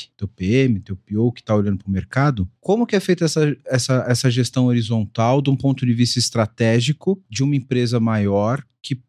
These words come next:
precisa descer essa estratégia pra N produtos? Isso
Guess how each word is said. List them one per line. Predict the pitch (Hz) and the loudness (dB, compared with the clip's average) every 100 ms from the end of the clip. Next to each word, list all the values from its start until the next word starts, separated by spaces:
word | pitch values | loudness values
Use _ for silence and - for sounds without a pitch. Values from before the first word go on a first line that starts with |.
| _ | _
precisa | 135 123 - - 185 208 185 196 185 - | -4 -2 -2 -2 0 2 2 0 -2 -4
descer | 135 127 - 165 | 0 0 0 0
essa | 160 - | 0 -2
estratégia | 139 - 120 - 135 135 | -2 -2 -2 0 0 0
pra | 131 131 - - | 0 0 -2 -2
N | 143 143 | 2 2
produtos? | 123 127 107 98 92 - - _ | 2 0 0 -2 -8 -10 -12 _
Isso | 156 165 - 196 | -2 0 0 -2